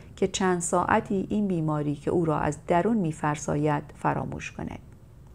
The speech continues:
او معمولاً با علیرضا درد دل می‌کرد. آنها از بچگی دست همدیگر را می‌گرفتند و همواره پشتیبان یکدیگر بودند. به علیرضا تلفن می‌کرد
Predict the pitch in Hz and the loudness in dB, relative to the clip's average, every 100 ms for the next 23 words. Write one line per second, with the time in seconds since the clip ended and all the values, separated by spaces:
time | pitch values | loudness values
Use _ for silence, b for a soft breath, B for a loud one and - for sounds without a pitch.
0 | B B B B B B 320 311 247 226 | B B B B B B 8 8 8 6
1 | 214 214 190 - 175 170 165 160 165 151 | 4 4 4 4 4 4 4 4 4 4
2 | 143 135 - - - - - - - - | 2 0 -2 -2 -4 -6 -8 -8 -10 -16
3 | - - - - 190 202 196 202 B B | -20 -18 -2 2 4 4 2 2 B B
4 | B - 185 208 202 - 185 214 202 190 | B 2 4 4 2 2 2 4 2 2
5 | 190 180 170 170 170 165 160 160 190 185 | 0 0 0 2 4 4 2 2 2 2
6 | 165 160 160 156 151 B B B 226 208 | 0 -2 0 0 -2 B B B 2 2
7 | 214 202 196 196 214 190 170 - 160 165 | 2 2 4 4 2 0 0 0 2 2
8 | 160 151 151 156 143 143 139 - - - | 2 0 -2 -4 -2 -2 -2 -6 -8 -10
9 | - - - - B B B - - 208 | -12 -16 -20 -20 B B B 4 6 8
10 | 196 190 185 196 196 180 170 202 196 185 | 6 6 6 4 6 4 4 2 0 0
11 | 175 170 165 | 0 2 2